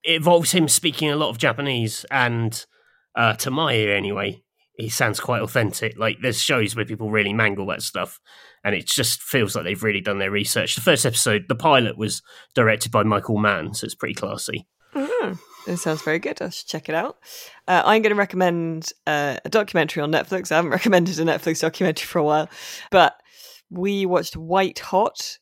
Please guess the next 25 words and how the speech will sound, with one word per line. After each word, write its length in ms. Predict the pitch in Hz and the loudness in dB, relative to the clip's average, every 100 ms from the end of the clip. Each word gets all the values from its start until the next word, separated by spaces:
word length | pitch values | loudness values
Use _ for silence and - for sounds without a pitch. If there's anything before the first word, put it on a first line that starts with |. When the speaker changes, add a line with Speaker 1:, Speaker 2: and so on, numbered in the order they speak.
| _ - | _ -8
Speaker 2:
The 100 | 156 | 0
Rise 360 | 180 247 226 | 4 6 4
and 140 | 202 175 | 0 -2
Fall 240 | 185 175 | 2 2
of 80 | 170 | 2
Abercrombie 600 | 123 170 170 170 165 170 | 0 0 0 0 0 -2
and 120 | 160 | -2
Fitch. 480 | 165 175 - - - - | 0 -2 -2 -14 -6 0
It's 400 | 170 - - - - | 0 -2 -8 -2 4
a 460 | 160 160 165 165 | 6 6 4 2
single, 560 | 165 - 208 202 185 170 | 0 4 4 4 4 4
like, 200 | 156 160 | 2 0
it's 120 | - | -8
a 40 | |
film. 340 | 170 190 170 165 | 0 6 6 6
It's, 160 | - | 2
like, 200 | 165 - - - | -2 -4 -6 -10
hour 200 | - 165 | -4 -2
and 80 | 160 | -2
a 60 | 165 | -2
half, 200 | 156 156 | -2 -4
two 160 | - 151 | -2 -2
hours, 360 | 151 151 151 | -2 -4 -6
I 60 | 151 | -6
guess. 260 | 156 143 | -8 -10